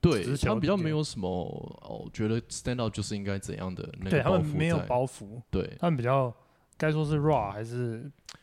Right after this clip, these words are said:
Speaker 2: 比较没有
Speaker 1: 可以说是 raw。
Speaker 2: 但是他们
Speaker 1: 嗯。
Speaker 2: 那边表演，我觉得他们的观众跟表演者都很，都蛮开心的。
Speaker 1: 对。
Speaker 2: 台北已经，我去年去我就觉得台北人好像，哎呦，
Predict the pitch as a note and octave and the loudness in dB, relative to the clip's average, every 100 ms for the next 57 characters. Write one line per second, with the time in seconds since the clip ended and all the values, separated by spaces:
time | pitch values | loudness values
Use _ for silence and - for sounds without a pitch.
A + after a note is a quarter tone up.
0 | _ A#2 C#3 D3 E3+ D#3+ - A#2+ A2 G2+ | _ -2 2 6 6 6 4 2 4 2
1 | F#2 - F#3+ G3+ E3 F#3+ E3+ C3+ A2+ - | 2 2 2 2 0 0 0 -2 -6 -8
2 | F2+ F2+ - - _ _ E3+ F3 E3+ A#2+ | -6 -8 -12 -20 _ _ -2 0 0 0
3 | B2+ A2 G#2 G#2 A2+ A#2 C3+ B2 B2 B2+ | 0 -2 -6 -4 -2 -2 -2 -2 -2 -2
4 | B2+ B2 A#2+ A#2+ - - - - - - | -2 -2 -4 -6 -10 -16 -16 -14 -10 -4
5 | B2 C3 A2 A2+ A2 A#2+ G#2+ C3 G#2+ F#2+ | -2 -2 -2 -4 -4 -12 -8 -6 -6 -6
6 | A2 G2+ G#2 F#2 - G2+ F2 - - C3+ | -6 -6 -10 -12 -4 -2 -2 -6 -4 0
7 | C#3+ B2 G#2+ A#2+ - _ B2+ A2 B2+ B2 | 0 0 -4 -12 -16 _ -8 -4 -2 -2
8 | C#3 G3 G#3 - G#3+ - - - C#3 B3 | -4 -6 -12 -14 -16 -18 -12 -6 -2 0
9 | E3 C3 - B2+ C#3 A#2 G#2+ B2+ A#2 G2 | 0 0 0 0 0 -2 -2 -2 -2 -4
10 | G#2 G2+ G2+ C#3 B2+ A#2 - - - - | -6 -8 -4 -2 -2 -4 -12 -16 -16 -18
11 | - - - C6+ A2 A#2+ | -18 -18 -14 -4 0 0